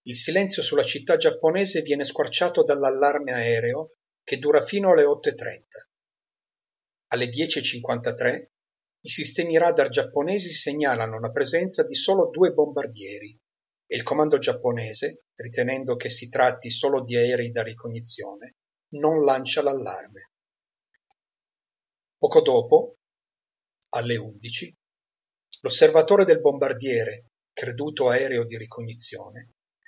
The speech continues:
sgancia degli strumenti attaccati a tre paracadute. Questi strumenti contengono dei messaggi diretti al professore Ryokichi Sagane, fisico nucleare dell'Università Imperiale di Tokyo,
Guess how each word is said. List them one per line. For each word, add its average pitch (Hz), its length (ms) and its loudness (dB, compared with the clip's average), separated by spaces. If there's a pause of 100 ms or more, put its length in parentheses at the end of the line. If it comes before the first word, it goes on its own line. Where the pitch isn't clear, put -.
(360)
sgancia 185 540 4
degli 156 240 0
strumenti 165 500 2
attaccati 165 520 -2
a 156 60 4
tre 156 200 0
paracadute. - 800 -6 (800)
Questi - 260 -6
strumenti 185 500 0
contengono 120 640 0
dei 120 120 -2
messaggi 160 580 0
diretti 147 400 0
al 135 100 0
professore 143 720 0
Ryokichi 147 680 -4
Sagane, 110 760 -4 (480)
fisico 165 520 -4
nucleare 135 560 0
dell'Università 127 720 -4
Imperiale 120 540 -4
di 113 140 -12
Tokyo, 135 540 -6